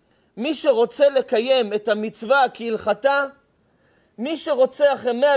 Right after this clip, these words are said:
ועשרים לצאת מכאן עם ראש מורם ולא מבויש,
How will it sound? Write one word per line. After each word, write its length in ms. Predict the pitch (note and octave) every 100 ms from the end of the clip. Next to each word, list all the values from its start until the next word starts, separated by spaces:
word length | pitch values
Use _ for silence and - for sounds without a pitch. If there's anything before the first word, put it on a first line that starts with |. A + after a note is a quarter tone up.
| A3+
ועשרים 380 | B3 - C#4
לצאת 380 | B3 A#3+ D4 D4
מכאן 460 | A3 G3+ B3 G#3 F3+ - _ _ A3
עם 160 | A#3+
ראש 300 | C#4 E4 -
מורם 440 | A#3+ A#3 C4 C4 A3+
ולא 220 | A3 B3
מבויש, 760 | C4 F3+ G#3 B3+ C#4 B3+ -